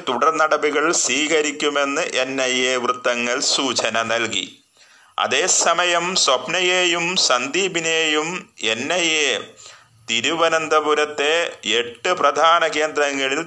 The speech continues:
തെളിവെടുപ്പ് പൂർത്തിയാക്കി. ഇതോടെ എൻ ഐ എ അറസ്റ്റ് ചെയ്തവരുടെ എണ്ണം പതിനഞ്ചായി. പണം നൽകുകയും ഇടപാട് നടക്കുകയും ചെയ്ത സംഭവത്തിൽ നേരത്തെ കോട്ടക്കൽ സ്വദേശി അബ്ദുവിനെയും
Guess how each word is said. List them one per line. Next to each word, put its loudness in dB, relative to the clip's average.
തെളിവെടുപ്പ് 0
പൂർത്തിയാക്കി. -2
ഇതോടെ 2
എൻ -2
ഐ 2
എ 2
അറസ്റ്റ് 2
ചെയ്തവരുടെ 2
എണ്ണം 0
പതിനഞ്ചായി. 0
പണം 2
നൽകുകയും 0
ഇടപാട് 2
നടക്കുകയും 0
ചെയ്ത 0
സംഭവത്തിൽ 2
നേരത്തെ 0
കോട്ടക്കൽ 2
സ്വദേശി 2
അബ്ദുവിനെയും -2